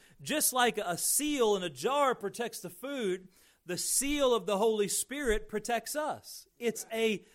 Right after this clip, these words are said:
sign of security that God not only has authenticated our salvation, He's not only, uh, uh, uh, helped us and given us strength and all the things we've talked about,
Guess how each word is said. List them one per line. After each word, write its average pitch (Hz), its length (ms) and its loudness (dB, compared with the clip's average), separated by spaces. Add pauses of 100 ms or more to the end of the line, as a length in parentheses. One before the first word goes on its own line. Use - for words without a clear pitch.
sign 269 520 2
of 233 140 2
security 226 840 0 (480)
that 185 180 -6
God 285 340 8
not 240 200 4
only 277 400 0
has 214 400 0 (200)
authenticated 226 1000 2
our 196 180 2
salvation, 165 840 -2 (320)
He's 247 200 -4
not 247 280 4
only, 269 500 2 (200)
uh, - 40 -8
uh, 202 500 2
uh, 190 200 -4 (200)
helped 311 380 4
us - 320 4
and 196 160 -4
given 214 240 0
us 175 120 -4
strength 285 420 -2
and 226 80 0
all 254 120 0
the 247 80 -2
things 233 300 -4
we've 220 160 -6
talked 285 300 -2
about, 185 420 0